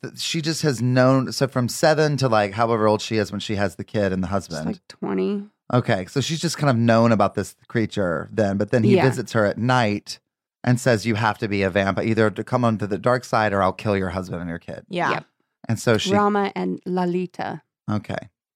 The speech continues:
Speaker 3: Mm.
Speaker 1: Rama and Lolita. And so then she's, that's why she's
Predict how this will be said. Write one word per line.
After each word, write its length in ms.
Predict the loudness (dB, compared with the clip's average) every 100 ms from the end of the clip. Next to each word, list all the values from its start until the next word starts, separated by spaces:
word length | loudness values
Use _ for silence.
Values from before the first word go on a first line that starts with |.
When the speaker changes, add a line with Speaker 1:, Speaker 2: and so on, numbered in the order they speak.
| -10
Speaker 3:
Mm. 300 | -8 -6 -2
Speaker 1:
Rama 300 | 0 0 -2
and 140 | -4
Lolita. 460 | -6 -8 -10 -6 -6 -2
And 160 | -4
so 140 | 0 0
then 260 | 4 2
she's, 240 | 2 -4 -2
that's 260 | -2 -2
why 120 | -6 -8
she's 380 | -6 -8 -8